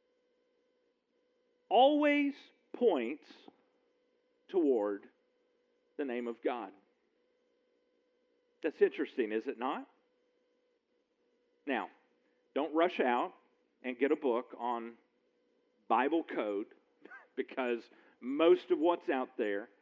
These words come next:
is just misinformation. Not like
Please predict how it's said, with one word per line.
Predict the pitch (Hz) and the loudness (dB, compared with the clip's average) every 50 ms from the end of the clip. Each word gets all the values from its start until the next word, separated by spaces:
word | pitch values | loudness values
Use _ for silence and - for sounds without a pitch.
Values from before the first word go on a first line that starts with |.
| _ _ _ _ _ _ _ _ _ _ _ _ _ _ _ | _ _ _ _ _ _ _ _ _ _ _ _ _ _ _
is | - 127 123 113 104 95 - - _ _ _ _ _ - - 123 | -2 0 0 0 -2 -6 -14 -20 _ _ _ _ _ -12 -4 -2
just | 143 131 131 - - - - | -2 -2 -2 -4 -12 -16 -12
misinformation. | 123 139 139 143 165 175 175 - - 196 160 - - 151 135 135 123 113 - - - - - - _ _ _ _ _ _ _ _ _ _ _ _ _ _ _ _ _ _ _ _ _ _ _ _ _ _ _ _ _ _ _ _ _ _ _ _ _ _ _ _ _ | -8 -6 -4 0 0 0 0 0 -2 -2 -2 0 0 0 0 0 -2 -2 -4 -8 -12 -14 -14 -16 _ _ _ _ _ _ _ _ _ _ _ _ _ _ _ _ _ _ _ _ _ _ _ _ _ _ _ _ _ _ _ _ _ _ _ _ _ _ _ _ _
Not | 139 135 147 170 139 156 | 0 0 0 2 2 4
like | 165 165 165 170 | 4 4 4 2